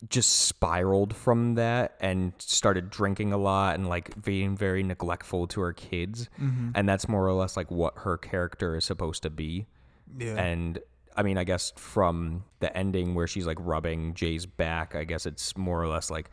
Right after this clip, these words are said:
Speaker 2: "I'm
Speaker 1: she's,
Speaker 2: back."
Speaker 1: yeah, she's kinda come to terms at this point, which
Speaker 2: Yeah.
Speaker 1: is very convenient to the movie.
Speaker 2: Yeah. Okay, maybe. I don't
Speaker 1: Hmm.
Speaker 2: know. Kinda seems like lazy character writing,
Speaker 1: Yeah,
Speaker 2: but
Speaker 1: well,
Speaker 2: yeah,
Speaker 1: eh,
Speaker 2: yeah.
Speaker 1: well, you know they wanna make a sequel to this?
Speaker 2: I don't understand what it,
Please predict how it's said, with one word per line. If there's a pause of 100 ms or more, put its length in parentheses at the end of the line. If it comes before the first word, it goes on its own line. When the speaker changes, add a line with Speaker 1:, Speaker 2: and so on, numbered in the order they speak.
(140)
Speaker 2:
"I'm
Speaker 1:
she's,
Speaker 2:
back."
Speaker 1:
yeah,
she's
kinda
come
to
terms
at
this
point,
which
Speaker 2:
Yeah.
Speaker 1:
is
very
convenient
to
the
movie.
Speaker 2:
Yeah. (200)
Okay, (120)
maybe.
I
don't
Speaker 1:
Hmm.
Speaker 2:
know. (360)
Kinda
seems
like
lazy
character
writing,
Speaker 1:
Yeah,
Speaker 2:
but
Speaker 1:
well,
Speaker 2:
yeah, (100)
Speaker 1:
eh,
Speaker 2:
yeah.
Speaker 1:
well, (360)
you
know
they
wanna
make
a
sequel
to
this? (560)
Speaker 2:
I
don't (240)
understand
what
it,